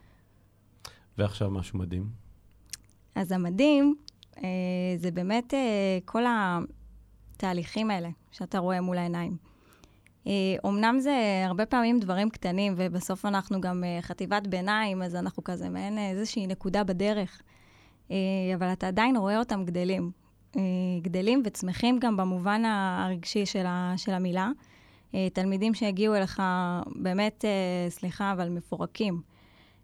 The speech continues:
Speaker 2: אה, ביטחון שצריך להרים אותו מהרצפה, ולאט לאט הם, אה, מתחילים לעשות את זה. אה, אז להגיד שזה מושלם, לא, אה, ויש להם עוד דרך לעבור, אה, אבל אתה רואה ש-, שהצלחת לגעת, שהצלחת לעשות משהו משמעותי עבורם.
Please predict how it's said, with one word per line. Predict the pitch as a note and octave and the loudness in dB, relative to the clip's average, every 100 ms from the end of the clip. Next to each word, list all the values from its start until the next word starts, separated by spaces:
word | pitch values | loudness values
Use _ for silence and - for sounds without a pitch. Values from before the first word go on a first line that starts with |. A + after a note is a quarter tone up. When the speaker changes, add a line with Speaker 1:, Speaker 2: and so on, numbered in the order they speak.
| - | -8
Speaker 2:
אה, | F#3+ F#3+ F#3+ F#3+ F#3+ F#3 F#3 F3+ - | -2 0 0 0 0 0 0 -2 -4
ביטחון | - - F3+ F#3+ D3 A3 A3+ A3+ | -6 -6 -2 -2 0 2 2 0
שצריך | - G3 F#3 F3+ F3+ F3+ - - - F#3+ F#3+ | 0 0 0 -2 -2 -4 -6 -20 -10 -8 0
להרים | G#3 F#3 G#3 | 0 2 2
אותו | A3 G3+ | 2 0
מהרצפה, | F#3 F3 F3 - G#3 A#3+ B3+ | 0 -2 -6 0 2 2 2
ולאט | F#3+ F#3 F#3+ A3 | 0 0 0 0
לאט | G#3 A3 A3 | -2 -2 -2
הם, | G3+ | 0
אה, | F#3 F#3 | 0 -2
מתחילים | F#3 - G#3 A#3 | -4 -4 0 2
לעשות | A#3 - A3+ | 0 -2 -2
את | A3+ | -2
זה. | E3+ F3 - - - - - - - | -4 -6 -10 -20 -20 -20 -20 -20 -4
אה, | F#3+ F#3+ F#3 | 0 2 2
אז | F3 | 0
להגיד | F#3+ F#3+ A3 | 0 0 0
שזה | C4+ A#3 G#3+ | 0 2 2
מושלם, | F#3 - A3+ A#3+ | 0 2 2 4
לא, | G3+ F#3 A#3 - - - | 4 2 0 -6 -16 -4
אה, | G3 G3 F#3+ F#3+ F#3 | 0 0 0 0 0
ויש | F#3+ G3 | 0 0
להם | G#3+ G3 | 0 0
עוד | F#3 | 0
דרך | G3 G3 | 0 0
לעבור, | G3+ F3 F3 F#3 B3+ - - - - - - | -2 0 0 0 -2 -4 -16 -20 -20 -12 -4
אה, | F#3 F3+ F3+ F3 E3+ | 0 0 0 0 0
אבל | F3+ F3+ | -2 -2
אתה | F#3 | -2
רואה | F3 A#3 | 0 -2
ש-, | B3+ C4+ | 0 0
שהצלחת | B3+ A3 - A#3 - | 0 -2 0 0 0
לגעת, | C4 G3+ G3 G3+ E3+ - | 0 2 2 2 0 -8
שהצלחת | - - G3+ - | -12 -6 -6 -2
לעשות | A#3 F#3+ E3+ G#3 G#3 G#3 | 0 0 -2 -2 0 0
משהו | G3+ - A3 G#3 F#3+ | -2 0 0 0 -2
משמעותי | F3+ - F#3 F3+ A3 | -4 -2 -4 -2 0
עבורם. | A3 F3+ F3 F#3+ | 0 0 -2 -4